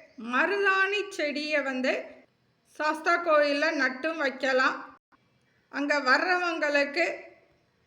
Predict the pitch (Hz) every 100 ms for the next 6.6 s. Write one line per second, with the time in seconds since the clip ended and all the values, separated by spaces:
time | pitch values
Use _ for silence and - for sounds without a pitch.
0 | _ _ 262 311 359 349 349 349 339 302
1 | 294 302 311 247 262 285 302 262 226 202
2 | 185 - - _ _ _ _ _ _ _
3 | _ - 302 349 392 403 339 330 320 302
4 | 330 311 311 311 294 285 277 254 226 233
5 | 254 - - - _ _ - 320 339 403
6 | 339 302 285 269 320 -